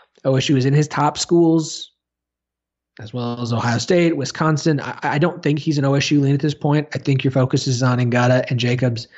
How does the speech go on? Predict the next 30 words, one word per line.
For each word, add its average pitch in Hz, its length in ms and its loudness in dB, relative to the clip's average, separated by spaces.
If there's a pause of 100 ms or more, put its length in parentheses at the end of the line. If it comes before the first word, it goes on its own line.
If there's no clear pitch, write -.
(420)
And 117 220 0
if 117 80 -2
they 135 100 2
don't 147 180 2
win 160 180 4
them, 143 340 2 (1600)
start 143 280 -2
looking 156 200 2
at 143 60 0
jucos 151 540 0
and 120 100 -4
maybe 123 200 -2
the 117 80 -6
transfer 123 400 -4
market. 107 280 -2
But 117 120 -8
they, 131 600 2 (160)
they 139 320 2
need 139 240 4
running 120 300 -2
back 110 280 -4
depth. 110 320 -4 (120)
Um, 107 440 -2 (420)
this 139 200 2
is 151 120 4
a 147 60 4
big 127 220 0
spot - 380 -2
for 127 100 -4
Wozniak. 101 520 -6